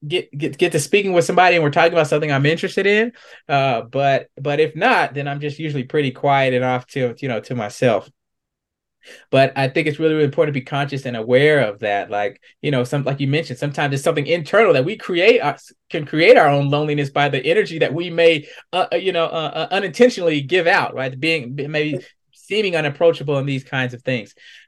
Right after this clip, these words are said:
Um, uh, so some tips to practice, they mentioned, you know, uh, you know, smile more. They say smiling is more welcoming and inviting and hospitable to others. You know, try to be engaging. So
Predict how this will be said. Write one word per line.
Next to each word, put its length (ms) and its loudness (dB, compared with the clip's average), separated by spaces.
Um, 720 0
uh, 320 -4
so 420 2
some 300 0
tips 300 0
to 100 2
practice, 580 0
they 100 0
mentioned, 360 0
you 80 0
know, 220 0
uh, 580 0
you 100 -2
know, 100 2
smile 580 2
more. 320 2
They 80 2
say 200 0
smiling 480 -4
is 100 -4
more 280 -2
welcoming 680 -4
and 120 -4
inviting 580 -2
and 100 -8
hospitable 580 -4
to 140 -4
others. 400 2
You 60 -4
know, 120 -4
try 180 2
to 60 2
be 180 2
engaging. 720 -2
So 440 2